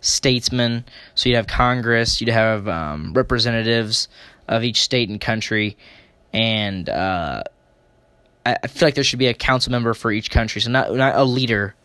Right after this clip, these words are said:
but a council member for each country that gets tons and tons of information, that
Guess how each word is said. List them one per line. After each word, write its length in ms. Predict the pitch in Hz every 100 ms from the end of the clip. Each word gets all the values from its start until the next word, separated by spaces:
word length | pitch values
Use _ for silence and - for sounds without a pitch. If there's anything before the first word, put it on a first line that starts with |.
| _ -
but 100 | 98
a 20 |
council 460 | 107 - 120 120 135
member 200 | 131 131
for 100 | 131
each 120 | 135
country 440 | - 131 147 143 139 - - - _ -
that 80 | 123
gets 280 | 120 - - -
tons 260 | 143 127
and 140 | 120 120
tons 180 | 127 117
of 80 |
information, 600 | 120 120 110 110 - 120
that 240 | 110 98